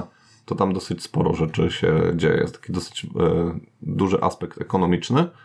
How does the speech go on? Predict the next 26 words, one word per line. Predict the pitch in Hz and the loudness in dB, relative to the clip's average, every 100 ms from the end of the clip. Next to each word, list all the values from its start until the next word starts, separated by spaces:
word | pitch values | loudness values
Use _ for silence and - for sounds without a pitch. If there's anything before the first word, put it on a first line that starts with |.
| - - - - | -20 -20 -18 -2
bo | 90 87 | 2 4
rozwijamy | 92 92 92 82 80 | 2 2 2 2 0
te | 80 | 0
nasze | 78 - - 87 85 82 - | 0 0 -2 0 0 -2 -6
średniowieczne | - 87 87 85 - 87 | -2 0 0 -2 -2 0
miasta, | 85 - - - | 2 0 -2 -6
tam | 76 82 | -2 0
dobudowujemy | 82 80 82 82 80 82 80 | 0 2 2 4 4 2 0
jakieś, | - - 80 - - - _ _ - | -2 -2 -4 -6 -16 -20 _ _ -2
mm, | 82 78 78 78 80 80 78 - _ - _ - 85 | 2 4 4 4 4 4 0 -8 _ -20 _ -6 -2
zakłady | 82 87 - 85 | 0 2 2 2
kamieniarskie, | 80 85 82 90 95 92 - - 87 85 85 | 0 0 2 4 2 0 -6 0 2 4 2
jakiegoś | 90 - 90 80 | 0 -2 -2 -2
tam | - 78 80 | -2 -2 0
kowala | 87 95 92 95 92 92 90 87 - 90 | 0 2 4 2 2 0 0 -2 -4 -2
budujemy, | 87 90 87 87 85 87 87 85 - - _ _ | 0 2 4 4 4 4 4 2 -4 -16 _ _
potem | 82 80 78 78 76 | -4 0 2 4 2
oczywiście | 78 80 78 87 | 0 -4 -4 -4
coraz | 82 78 - | -2 -2 0
lepsze | 82 - | 0 2
wojska | 104 110 - - 92 | 4 4 2 0 0
budujemy, | 90 90 87 85 82 | 2 2 2 4 0
jakieś | - - | -2 -2
tam | 85 | 0
łuczników, | 85 85 - 95 - 85 | 2 2 0 -2 -2 -6
konnice, | - 87 82 95 90 - 87 80 | 0 2 4 4 2 2 2 2